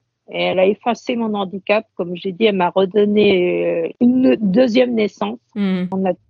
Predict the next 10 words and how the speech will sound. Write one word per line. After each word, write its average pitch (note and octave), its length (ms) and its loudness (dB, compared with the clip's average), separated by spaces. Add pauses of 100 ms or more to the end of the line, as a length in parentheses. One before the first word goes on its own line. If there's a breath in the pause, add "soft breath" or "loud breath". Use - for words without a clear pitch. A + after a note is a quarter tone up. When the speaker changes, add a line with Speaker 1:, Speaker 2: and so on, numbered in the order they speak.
(140)
Speaker 1:
tellement C#4+ 340 0
de B3 80 -10
fait A#3+ 180 -6
choses A3+ 480 -12
ensemble A#3 540 -4
et F#3+ 60 2
vécu G#3+ 500 0
tellement A#3 360 0
de G#3 100 -4
choses A#3+ 560 -2